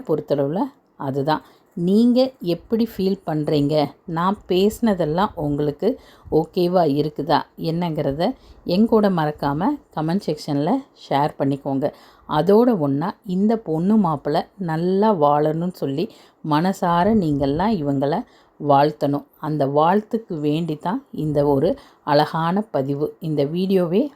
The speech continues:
அதுக்காக தான். இந்த பொண்ணு மாப்பிள்ளையோட, பொண்ணோட அம்மா அப்பா தான் பக்கத்துல நிக்கிறாங்க. சோஃபால உட்கார்ந்திருக்கிறது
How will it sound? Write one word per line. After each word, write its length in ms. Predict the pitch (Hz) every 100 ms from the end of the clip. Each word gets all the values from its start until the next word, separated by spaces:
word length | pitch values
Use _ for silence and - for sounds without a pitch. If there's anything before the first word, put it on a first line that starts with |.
| _
அதுக்காக 540 | 160 143 143 135 143
தான். 180 | 135 151 - - _ -
இந்த 320 | 170 170 151 -
பொண்ணு 340 | 160 190 233
மாப்பிள்ளையோட, 600 | 202 147 156 143 139 139 -
பொண்ணோட 380 | 180 208 202
அம்மா 480 | 202 254 156 156 170
அப்பா 280 | 185 - 147
தான் 260 | 160 262 269
பக்கத்துல 400 | 180 156 165 160
நிக்கிறாங்க. 560 | 143 139 151 135 165 254 - - - -
சோஃபால 500 | 185 185 208 196 143
உட்கார்ந்திருக்கிறது 640 | - 147 147 143 190 185